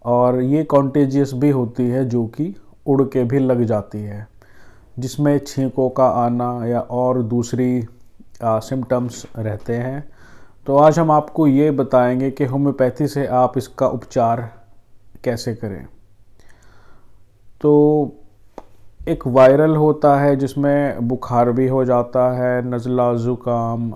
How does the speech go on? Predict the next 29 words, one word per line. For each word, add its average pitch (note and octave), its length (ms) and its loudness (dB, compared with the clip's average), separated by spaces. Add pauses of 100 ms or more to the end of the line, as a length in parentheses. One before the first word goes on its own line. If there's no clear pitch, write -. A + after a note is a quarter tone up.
बहुत C3 340 -2
सारे C3 360 0
अलग-अलग C3+ 600 0
तरह B2 260 -6
के, C3+ 300 -10 (920)
अ, A#2 100 -4
लक्षण C3+ 540 0
दिखाई C3+ 380 0
देते A2+ 340 -2
हैं। B2+ 300 -6
कॉमन D3+ 580 -2
लक्षण B2+ 440 -4
ये C#3+ 120 0
होता C3+ 420 0
है, C#3 80 0 (440)
अ, A#2+ 160 0
कोल्ड C#3 440 4
में C#3 160 2
सिर C#3 260 0
में C3 240 0
दर्द B2 280 2
रहता B2 480 0
है, B2 180 -6
सर्दी A#2 400 -4
लगती A#2+ 440 -4
है, A#2+ 580 -6
छींकें A#2 440 -6
आती A2 400 -4
हैं A#2+ 360 -4